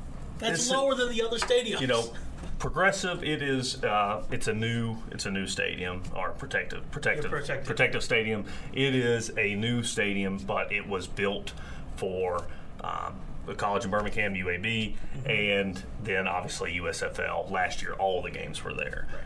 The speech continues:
Speaker 1: Right.
Speaker 2: Um, but this is, this is Ford Field. This is, like, a well-known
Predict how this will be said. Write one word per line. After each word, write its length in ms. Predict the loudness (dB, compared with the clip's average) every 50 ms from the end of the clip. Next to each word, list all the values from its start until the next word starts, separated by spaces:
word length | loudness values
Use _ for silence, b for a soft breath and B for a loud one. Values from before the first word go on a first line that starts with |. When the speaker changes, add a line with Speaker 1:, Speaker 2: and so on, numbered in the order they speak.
| B B
Speaker 1:
Right. 180 | -2 -2 -2 -2
Speaker 2:
Um, 100 | -2 -4 -8 -8 -10 -10 -8 -6 -4
but 260 | -2 -2 -2 -2 -4 -6 -8 -8 -8 -8 -6 -6 -6 -4
this 240 | -4 -4 -4 -4
is, 520 | -4 -4 -2 -2 -4 -2 -4 -4 -4 -4 -6 -6 -6 -6 -6 -8 -8 -8 -8 -8 -6 -6 -4
this 140 | -4 -2 -2
is 80 | -2
Ford 280 | -2 -2 -2 -2 -2 -2
Field. 180 | -4 -4 -2
This 160 | -2 -2 -2 -2
is, 80 | 0 0
like, 160 | 0 2 2
a 60 | 2
well-known 880 | 4 4 4 4 4 4 2 2 2 4 4 4 2 2 0 0 -2